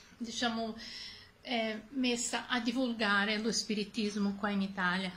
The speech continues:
non per creare una chiesa, un dogma, una, una religione, ma per divulgare proprio le, i messaggi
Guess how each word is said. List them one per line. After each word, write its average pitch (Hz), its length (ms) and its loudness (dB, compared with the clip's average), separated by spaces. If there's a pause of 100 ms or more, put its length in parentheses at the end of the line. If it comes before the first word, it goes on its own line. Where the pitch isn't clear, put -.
non 330 260 4
per 262 140 4
creare 202 640 4
una 214 200 2
chiesa, 226 600 2
un 226 260 0
dogma, 208 400 -2
una, 214 560 2 (600)
una 220 260 0
religione, 208 1120 -2
ma 277 340 6
per 320 220 2
divulgare 196 1000 2 (160)
proprio 240 560 0
le, 240 140 0
i 233 180 4
messaggi 254 840 2